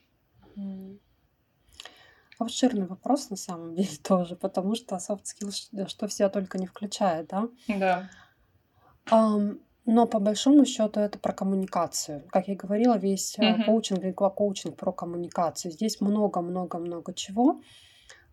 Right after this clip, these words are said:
Speaker 1: А, это и про то, как взаимодействует преподаватель с учеником прежде всего. А, как они слушают, как я говорила, слышат друг друга, на каком уровне.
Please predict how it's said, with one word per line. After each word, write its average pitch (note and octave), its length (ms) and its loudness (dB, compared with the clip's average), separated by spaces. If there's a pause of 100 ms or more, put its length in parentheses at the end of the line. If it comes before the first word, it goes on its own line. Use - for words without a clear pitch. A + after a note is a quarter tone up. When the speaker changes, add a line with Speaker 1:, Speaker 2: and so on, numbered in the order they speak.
Speaker 1:
А, G3+ 440 2 (300)
это A#3 260 2
и G#3+ 180 0
про - 200 4
то, A#3 300 2
как G#3+ 220 2
взаимодействует G3+ 720 -2
преподаватель G3 580 -2
с - 120 -8
учеником F#3+ 520 0
прежде F3+ 540 -2
всего. D#3+ 500 -6 (140)
А, F3 240 -8
как G3+ 240 2
они G#3 200 2
слушают, G3 460 -4
как - 180 -8
я F3+ 60 -8
говорила, F#3 260 -2
слышат F#3+ 440 -4
друг D#3+ 180 -10
друга, E3+ 240 -6
на E3 140 -4
каком G3+ 380 2
уровне. D#3 640 0